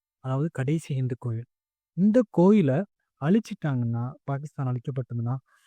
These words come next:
மனதளவுல இந்திய ராணுவத்தை சோர்வடைய வைக்க முடியும்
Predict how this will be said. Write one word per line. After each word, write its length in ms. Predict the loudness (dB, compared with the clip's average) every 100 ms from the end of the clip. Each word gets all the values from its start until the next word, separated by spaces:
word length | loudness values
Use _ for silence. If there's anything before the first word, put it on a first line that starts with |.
| _ 0
மனதளவுல 840 | 4 6 8 6 4 4 2 -2 -4 _ _ _ _ _ _ _ _ _ _ _ -2
இந்திய 280 | 2 4 4
ராணுவத்தை 560 | 4 2 0 -2 -4 -4
சோர்வடைய 480 | 0 2 2 0 0
வைக்க 280 | -2 -2
முடியும் 360 | -2 0 -2